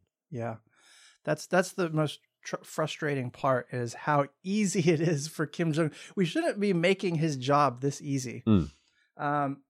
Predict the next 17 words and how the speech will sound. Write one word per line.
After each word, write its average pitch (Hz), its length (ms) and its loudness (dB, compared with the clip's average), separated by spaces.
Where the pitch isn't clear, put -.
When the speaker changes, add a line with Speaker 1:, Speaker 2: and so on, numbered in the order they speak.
Speaker 1:
and 170 100 4
then 262 100 10
the 220 120 8
other 262 220 4
North 180 220 2
Korea 165 340 2
thing 131 440 -2
was, 139 720 4
let 151 100 2
me 147 80 0
get 139 140 -2
out 139 120 0
my 131 120 0
printed 139 520 -2
tweet - 280 -8
here. 117 200 -8
Um, 131 280 2